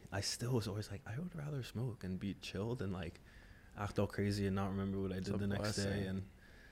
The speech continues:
Speaker 1: do you have any personal story, or was it just kinda like you never really liked alcohol, or?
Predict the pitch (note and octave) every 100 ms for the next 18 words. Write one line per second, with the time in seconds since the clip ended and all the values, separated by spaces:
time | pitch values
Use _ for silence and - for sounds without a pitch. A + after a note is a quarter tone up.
0 | - - - - G#2 G#2 A2 G2 G2+ F#2+
1 | - G2 - G2 F#2 - F#2+ F#2+ G#2 A2+
2 | F#2 F2+ F2+ F#2+ - F#2 F#2 F2 E2 F#2
3 | F2+ F2+ F2+ F2 E2+ E2+ G2 - A2 G#2+
4 | G#2+ A2 G#2+ G2 E2 F2